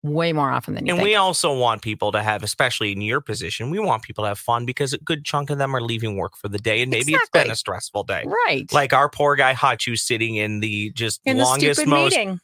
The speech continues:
Speaker 2: most boring meeting ever. And very quickly as we close out,
Speaker 1: Yeah,
Speaker 2: Stacey.
Speaker 1: well, there's one more thing I wanna
Speaker 2: Oh,
Speaker 1: tell you
Speaker 2: yeah,
Speaker 1: about this.
Speaker 2: go.
Speaker 1: Someone of nobility has skin not touched by the sun. If you're a manual laborer, you're working in the sun, so you've got darker tanned skin.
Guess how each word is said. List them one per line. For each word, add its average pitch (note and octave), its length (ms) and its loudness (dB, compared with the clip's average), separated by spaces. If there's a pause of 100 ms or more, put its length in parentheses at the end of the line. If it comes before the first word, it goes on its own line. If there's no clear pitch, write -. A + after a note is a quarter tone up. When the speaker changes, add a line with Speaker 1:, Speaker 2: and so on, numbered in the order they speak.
(160)
Speaker 2:
most D#3+ 260 2
boring D3 380 2
meeting B2+ 340 0
ever. A2 400 2
And D3+ 140 2
very A3+ 200 4
quickly D#3+ 340 0
as D#3 100 0
we A2+ 80 -4
close A2 320 0
out, G2 260 0
Speaker 1:
Yeah, G3+ 160 4
Speaker 2:
Stacey. D3 140 2
Speaker 1:
well, A3 80 6
there's A#3 160 2
one B3 100 2
more B3+ 140 2
thing G#3+ 140 2
I - 20 2
wanna A3 140 8
Speaker 2:
Oh, - 20 2
Speaker 1:
tell F#3 160 2
you - 20 6
Speaker 2:
yeah, F3 60 4
Speaker 1:
about D#3+ 160 2
this. D#3+ 80 4
Speaker 2:
go. G3 160 2 (320)
Speaker 1:
Someone C4 420 2
of D#4+ 60 -2
nobility G3 840 0 (160)
has F3 220 0
skin F3+ 380 0
not D#3 220 -2
touched - 360 -2
by D#3+ 140 0
the C#3 120 -2
sun. F3 380 -2 (580)
If F3+ 160 -2
you're E3+ 200 2
a D3+ 60 2
manual D#3+ 680 0
laborer, D#3+ 760 0
you're D#3+ 160 -2
working G3 340 0
in C#3 80 0
the C#3 80 -2
sun, C3+ 380 -2
so - 160 -6
you've C#3 260 -2
got C#3 200 -2 (100)
darker C#3+ 340 -2
tanned C3 400 -4
skin. E3+ 480 -6